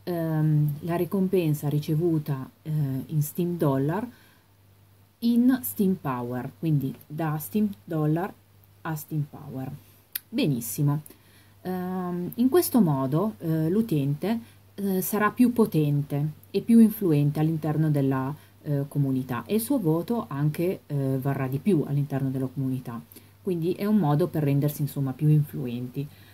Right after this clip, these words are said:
Volevo ricordare che ogni qualvolta si riesce ad accumulare, eh,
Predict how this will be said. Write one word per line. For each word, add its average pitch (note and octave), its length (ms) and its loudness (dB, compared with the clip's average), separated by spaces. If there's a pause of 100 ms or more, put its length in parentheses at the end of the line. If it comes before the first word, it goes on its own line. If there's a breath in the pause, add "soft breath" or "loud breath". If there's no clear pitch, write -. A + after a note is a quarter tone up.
(140 loud breath)
Volevo A#3 280 0
ricordare A#3+ 580 -2
che D#3 280 2 (280)
ogni C4+ 180 2
qualvolta G3+ 500 0
si A3+ 160 -4
riesce D3+ 640 2
ad D3+ 160 -2
accumulare, D#3 840 0 (400 loud breath)
eh, C#3+ 500 0